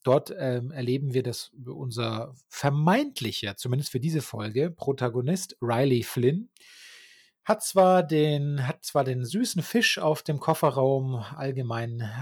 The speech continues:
anerkannt als Zeichen für Christ, aber er war betrunken am Steuer eingeschlafen.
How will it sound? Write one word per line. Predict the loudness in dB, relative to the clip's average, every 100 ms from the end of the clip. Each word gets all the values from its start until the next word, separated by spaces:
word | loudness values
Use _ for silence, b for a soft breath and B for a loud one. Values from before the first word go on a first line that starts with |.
| -6
anerkannt | -4 -4 -4 -4 -6
als | -8 -8 -8 -10 -10 -10
Zeichen | -8 -4 -2 -2 -4 -8
für | -6 -4 -4 -6 -8
Christ, | -6 -2 0 0 -6 -14 -14
aber | -8 -4 -2 0 -2 -2
er | -8
war | -8
betrunken | -10 -8 -6 -6 -8
am | -12
Steuer | -8 -8 -8
eingeschlafen. | -10 -8 -8 -8 -8 -10 -12 -16